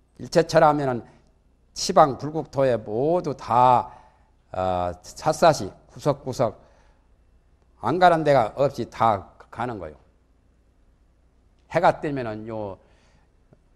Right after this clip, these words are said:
이쪽 골짜기나 저쪽 골짜기나 여기저기 높은데 낮은데 뭐 이곳저곳 다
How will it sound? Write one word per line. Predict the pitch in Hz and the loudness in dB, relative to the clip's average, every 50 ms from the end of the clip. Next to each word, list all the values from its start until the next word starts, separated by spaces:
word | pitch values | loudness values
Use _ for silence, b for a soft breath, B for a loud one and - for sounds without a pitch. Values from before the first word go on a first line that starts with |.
| _ - | _ -18
이쪽 | - 117 _ - 151 135 143 | -18 -12 _ -4 -4 -4 -4
골짜기나 | - - 123 123 120 143 123 117 110 107 101 | -4 -6 -6 -4 0 0 0 0 0 -4 -6
저쪽 | - 117 110 - - 113 - _ | -8 -8 -8 -8 -8 -12 -12 _
골짜기나 | - - 113 113 - 120 110 107 95 95 92 92 | -12 -10 -10 -6 -4 -4 -4 -4 -6 -8 -10 -6
여기저기 | 107 113 123 123 123 113 107 110 107 98 92 95 87 82 _ _ _ _ _ _ _ _ _ _ _ _ _ _ | -4 -4 -4 -4 -6 -6 -6 -6 -6 -6 -8 -12 -14 -16 _ _ _ _ _ _ _ _ _ _ _ _ _ _
높은데 | - 104 110 - - 127 131 110 107 98 - - | -8 -8 -8 -6 -8 -8 -6 -6 -6 -6 -4 -4
낮은데 | 92 104 110 117 113 107 104 101 95 87 80 73 _ _ _ _ _ _ _ _ _ _ | -4 -4 -4 -4 -8 -10 -8 -8 -8 -8 -8 -12 _ _ _ _ _ _ _ _ _ _
뭐 | - 98 98 98 90 - _ _ _ _ _ _ | -10 -8 -6 -6 -8 -10 _ _ _ _ _ _
이곳저곳 | - 107 117 131 120 - - - 120 110 104 101 95 - | -12 -8 -6 -4 -6 -6 -6 -6 -6 -4 -4 -6 -6 -8
다 | - - 98 101 107 113 110 101 92 90 - | -10 -8 -2 2 2 4 4 2 0 -4 -10